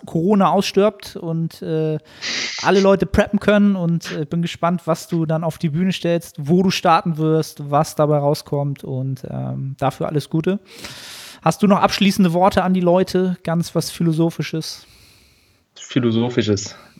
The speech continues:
Speaker 2: Macht euch das Leben nicht schwerer, als es ist. <laughs> Ganz kurz und knapp.
Speaker 1: Perfekt.
Speaker 2: Ja.
Speaker 1: Ich danke dir,
Speaker 2: Perfekt.
Speaker 1: danke an die Zuhörer und wir hören uns im nächsten Podcast. Ciao, ciao.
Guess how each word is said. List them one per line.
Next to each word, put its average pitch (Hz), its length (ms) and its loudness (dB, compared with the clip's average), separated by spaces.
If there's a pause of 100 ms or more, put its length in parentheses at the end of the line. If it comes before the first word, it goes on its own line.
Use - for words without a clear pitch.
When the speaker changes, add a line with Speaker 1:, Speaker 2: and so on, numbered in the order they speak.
Speaker 2:
Macht 117 400 -2
euch 113 160 2
das 104 180 2
Leben 113 220 4
nicht 104 180 2
schwerer, 104 400 2
als 95 220 -2
es - 100 -10
ist. - 300 -4 (720)
<laughs> 156 400 -4
Ganz 123 240 2
kurz 117 260 2
und 107 120 2
knapp. 98 340 -2 (600)
Speaker 1:
Perfekt. 165 400 0
Speaker 2:
Ja. 98 140 0 (600)
Speaker 1:
Ich 175 160 -2
danke 214 320 2
dir, 233 220 4
Speaker 2:
Perfekt. - 220 -2
Speaker 1:
danke 202 240 2
an 196 60 2
die 185 60 0
Zuhörer 190 580 4
und 165 180 0
wir 160 100 2
hören 170 140 2
uns 165 140 -2
im 156 80 -2
nächsten 156 300 -4
Podcast. 151 520 -6
Ciao, 147 160 -4
ciao. 147 420 -6